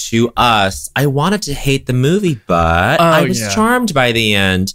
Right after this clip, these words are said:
Speaker 1: I don't know what you think that's trying to say, if you're trying to come off cool or contrarian or someone who, um, is not like other girls.
Speaker 2: Mm-hmm.
Speaker 1: It doesn't really matter to me that we won you over.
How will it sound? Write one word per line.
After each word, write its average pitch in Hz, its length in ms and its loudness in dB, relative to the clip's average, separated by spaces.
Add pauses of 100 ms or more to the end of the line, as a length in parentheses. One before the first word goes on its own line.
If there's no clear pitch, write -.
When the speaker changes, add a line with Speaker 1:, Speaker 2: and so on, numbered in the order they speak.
(360)
Speaker 1:
I - 60 -2
don't 131 240 0
know 117 220 0
what 123 160 -2
you 107 320 0
think 101 640 -4
that's 95 440 -2
trying 160 240 -2
to 160 60 0
say, 160 260 0
if 147 100 -4
you're 101 80 -2
trying 98 180 -2
to 92 40 -2
come 95 160 -4
off 85 280 -2
cool 120 760 0
or 85 180 -2
contrarian 120 680 -2
or 90 100 0
someone 82 400 -2
who, 82 560 0 (520)
um, 82 440 0
is 82 320 -2
not 82 240 -2
like 117 200 -2
other 175 280 0
girls. 120 680 0 (220)
Speaker 2:
Mm-hmm. 110 380 4 (280)
Speaker 1:
It - 60 -10
doesn't 151 240 2
really 151 180 0
matter 101 320 2
to 131 140 -12
me 147 80 0
that 143 200 0
we 120 220 2
won 104 300 2
you 110 180 2
over. 160 560 0